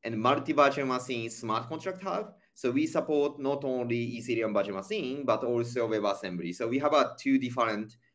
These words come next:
address from the same pu-, same private key. So this is the WebAssembly address.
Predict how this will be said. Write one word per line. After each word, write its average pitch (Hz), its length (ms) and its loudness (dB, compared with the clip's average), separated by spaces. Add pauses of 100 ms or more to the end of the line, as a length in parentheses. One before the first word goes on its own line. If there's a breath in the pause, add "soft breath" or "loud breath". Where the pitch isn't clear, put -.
(160)
address 78 500 0 (380)
from 123 300 0
the 117 80 0
same 117 500 -2
pu-, 117 220 0 (100)
same 120 400 0
private 117 380 2
key. 98 240 -8 (1160)
So 123 120 -4
this 139 240 -2
is 147 340 -2
the 135 400 8
WebAssembly 117 920 2
address. 113 420 0